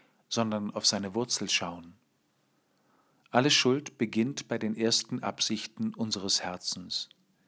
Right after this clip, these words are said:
Viele kennen die Problematik beim Internet. Ich begegne vielen Menschen, die in Sorge sind, ob sie sich bei der Nutzung des Internets noch gerade so auf vertretbarem Terrain befinden oder was geschieht, wenn sie auf unvertretbarem Terrain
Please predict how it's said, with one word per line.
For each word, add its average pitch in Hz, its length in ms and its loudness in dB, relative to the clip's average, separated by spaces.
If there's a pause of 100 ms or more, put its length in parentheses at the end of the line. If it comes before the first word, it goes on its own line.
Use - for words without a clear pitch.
(520)
Viele 131 240 0
kennen 123 300 0
die 123 80 -2
Problematik 107 720 -2
beim 101 160 -4
Internet. 104 680 -6 (600)
Ich - 160 -10
begegne 127 380 4
vielen 139 360 0
Menschen, 101 440 -2
die 131 140 -6
in 110 120 -2
Sorge 104 480 2
sind, 135 360 0
ob - 120 0
sie - 80 -2
sich 127 280 -2
bei 117 100 0
der 113 100 0
Nutzung 113 400 0
des 104 160 2
Internets 110 640 -2
noch 107 320 -4
gerade 113 400 0
so 113 360 2
auf 107 160 0
vertretbarem 98 840 -4
Terrain 101 380 -4
befinden 135 520 -6 (1160)
oder 135 220 6
was 143 160 4
geschieht, 156 420 2
wenn 127 140 4
sie 127 160 2
auf - 120 -2
unvertretbarem 113 1040 -2
Terrain 120 540 0